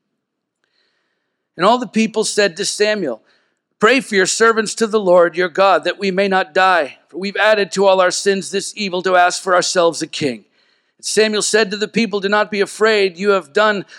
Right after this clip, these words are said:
all this evil. You have done all this evil," he says, "yet do not turn aside from following the Lord, but serve the Lord with all your heart. Do not turn aside after empty things that cannot profit or deliver,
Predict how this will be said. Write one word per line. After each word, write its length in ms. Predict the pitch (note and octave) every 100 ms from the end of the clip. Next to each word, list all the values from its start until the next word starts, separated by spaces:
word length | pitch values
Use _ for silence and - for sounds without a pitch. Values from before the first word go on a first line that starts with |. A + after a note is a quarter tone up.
| -
all 240 | - E3+ G3+
this 240 | G3 - -
evil. 460 | G#3+ F#3+ D3 C3 -
You 100 | D3+
have 220 | D#3+ A#3
done 160 | F3+ F3
all 140 | E3
this 240 | E3 E3
evil," 220 | E3+ D#3 D#3+
he 80 |
says, 340 | E3 F#3 F3+ D3+
"yet 200 | F3+ F3
do 140 | G#3
not 240 | A3+ G#3+ -
turn 180 | G#3+
aside 460 | A3+ G3 G3+ F#3 G3
from 160 | F#3+ G3
following 460 | G3 F#3+ G3+ G3
the 100 | F3+
Lord, 340 | F3+ G3+ E3+ D#3+
but 140 | F3
serve 300 | - G3 F#3+
the 60 | F#3+
Lord 220 | F3 F#3
with 120 | E3
all 120 | D3
your 140 | C#3+ D3+
heart. 400 | F#3+ F#3+ B2+ _ - - _ _
Do 100 | -
not 220 | C#3+ G#3 -
turn 140 | G#3
aside 400 | G3+ - A3 A3+
after 260 | G#3+ G3+ G3
empty 360 | A3 A3+ A#3 A3
things 400 | - F3+ F3+ D#3
that 160 | F#3+
cannot 380 | - G3 F#3+ -
profit 400 | G3+ G3+ G3 F3+
or 160 | - F3
deliver, 540 | D#3 E3+ A3+ D#3 F3